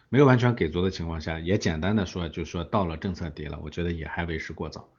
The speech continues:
我总体的观点就是，我认为目前呢，无论是影响我们的，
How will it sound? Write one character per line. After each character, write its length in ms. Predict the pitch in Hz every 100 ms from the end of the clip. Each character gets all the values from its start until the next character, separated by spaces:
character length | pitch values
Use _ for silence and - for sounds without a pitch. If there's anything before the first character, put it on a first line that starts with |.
| _ - -
我 200 | - 98 123
总 260 | 110 107
体 140 | - 90
的 80 |
观 200 | 82 87
点 140 | 85 76
就 140 | 82
是， 200 | 76 78 - _ _
我 100 | 98
认 140 | 120
为 100 | 120
目 200 | 110 143 117
前 260 | 90 80
呢， 100 | 95
无 120 | 87 101
论 140 | 110
是 100 | 95
影 180 | 85 95
响 280 | 92 87 87
我 80 |
们 100 | 78
的， 240 | 78 85